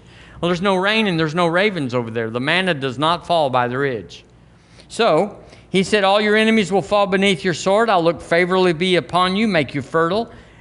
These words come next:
and multiply your people." I will fulfill my covenant with you. You shall have a surplus of crops. And he goes on and on and on.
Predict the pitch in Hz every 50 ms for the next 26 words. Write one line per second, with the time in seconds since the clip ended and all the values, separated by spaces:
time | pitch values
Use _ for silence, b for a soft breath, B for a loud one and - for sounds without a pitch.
0 | B 135 139 139 139 143 151 170 - 165 135 - 147 151 147 147 151 170 175 165
1 | - 196 233 233 233 - 131 104 101 - - B B B B B B B 147 165
2 | 175 175 170 170 - - - 190 175 - - 196 208 208 208 208 196 196 - 220
3 | 233 247 220 214 175 151 139 123 120 131 131 123 110 98 - - B B B B
4 | B B 165 190 170 - 208 202 180 185 190 185 180 - - - 226 214 220 -
5 | 214 226 208 175 - 214 180 - - 208 208 180 139 123 117 - 139 135 143 143
6 | 139 160 160 156 143 156 151 147 147 143 139 139 135 139 135 131 131 120 110 90
7 | 90 95